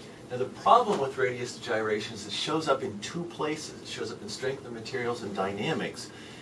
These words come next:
And although the name is the same, the expressions are different and they mean different things.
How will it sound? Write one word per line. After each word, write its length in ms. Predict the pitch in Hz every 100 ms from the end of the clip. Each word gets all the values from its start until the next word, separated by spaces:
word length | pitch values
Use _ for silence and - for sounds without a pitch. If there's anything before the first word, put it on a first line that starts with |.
| - - -
And 420 | 131 127 123 113 -
although 600 | 123 120 117 135 139 -
the 160 | 107
name 360 | 113 120 190 180
is 160 | 139
the 120 | 104 101
same, 520 | - 107 90 90 98 - - -
the 100 | 101
expressions 640 | - - 131 - 143 120
are 80 | 98
different 460 | 98 101 - -
and 100 | 104
they 120 | 104 104
mean 400 | 107 151 156 127
different 360 | 123 113 -
things. 480 | - 135 - -